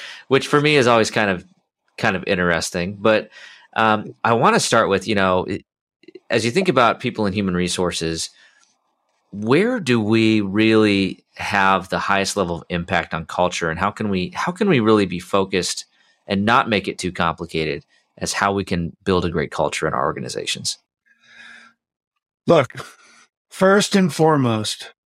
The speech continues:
Speaker 2: this is really important to understand. You, H R professional, by yourself, are one small component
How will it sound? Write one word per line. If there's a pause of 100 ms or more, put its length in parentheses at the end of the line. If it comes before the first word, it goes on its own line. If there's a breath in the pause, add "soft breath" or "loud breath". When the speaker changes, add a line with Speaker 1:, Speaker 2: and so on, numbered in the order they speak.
(100)
Speaker 2:
this
is
really
important
to
understand. (1800)
You, (520)
H
R
professional,
by
yourself, (1080)
are
one
small
component